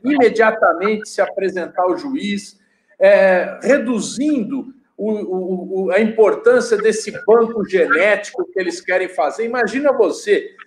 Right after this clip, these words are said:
um banco genético pra vida inteira. Então, o cara, quando é preso,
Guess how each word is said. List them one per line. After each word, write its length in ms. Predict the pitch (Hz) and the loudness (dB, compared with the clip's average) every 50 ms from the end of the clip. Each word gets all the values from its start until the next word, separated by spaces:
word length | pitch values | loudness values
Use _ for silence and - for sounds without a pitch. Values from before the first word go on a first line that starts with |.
| _ _ _ _ | _ _ _ _
um 160 | - 220 226 214 | -4 -2 -2 0
banco 480 | - - 233 277 311 302 254 - 254 | 4 4 6 6 4 2 0 -4 -4
genético 720 | 208 208 220 208 190 185 196 233 254 254 - - - 254 202 - - | -2 2 2 2 2 2 2 0 0 -2 -4 -8 -12 -14 -14 -10 -6
pra 160 | - 196 170 196 | -6 -6 -4 -4
vida 300 | 226 254 294 294 277 262 | -4 -4 -4 -2 -4 -6
inteira. 480 | 233 214 - - 185 185 175 156 139 | -6 -8 -8 -6 -2 -2 0 0 -2
Então, 340 | 143 151 - - 240 269 269 | -6 -6 -4 -2 -2 -2 -2
o 60 | 233 | -4
cara, 420 | - - 220 226 240 247 240 - - - - - _ _ _ | -4 -2 0 0 2 0 0 -4 -6 -12 -18 -20 _ _ _
quando 240 | - 220 233 226 226 | 2 2 4 6 4
é 80 | 214 | 4
preso, 640 | - - - - 202 220 233 247 269 262 226 233 277 | 4 2 0 0 2 4 4 4 4 4 2 -2 -6